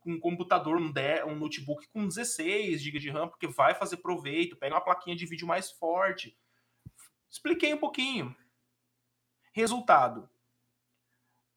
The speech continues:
É, uma semana depois ela postou a foto dela usando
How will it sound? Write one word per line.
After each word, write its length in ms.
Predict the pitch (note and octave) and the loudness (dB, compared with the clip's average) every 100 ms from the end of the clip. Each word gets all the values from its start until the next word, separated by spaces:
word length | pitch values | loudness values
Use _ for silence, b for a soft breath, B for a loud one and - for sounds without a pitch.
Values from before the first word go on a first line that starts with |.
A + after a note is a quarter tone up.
| _ | _
É, 640 | - D3 D3+ C#3+ C#3 C3+ C3+ | -4 0 4 6 8 6 4
uma 160 | F#3+ B3 | 4 4
semana 400 | B3 A3+ A3+ A3+ | 4 6 8 8
depois 380 | G#3+ G#3 G#3+ A3 | 6 2 4 6
ela 120 | A3+ | 6
postou 340 | A3+ A3+ A#3 | 4 0 2
a 60 | A3+ | 2
foto 380 | - G3 G3 F3 | 6 6 6 4
dela 480 | E3 E3+ F#3 G3+ A3 | 6 8 6 2 0
usando 560 | G3 D#3+ E3+ E3+ F#3+ | 0 4 4 4 -2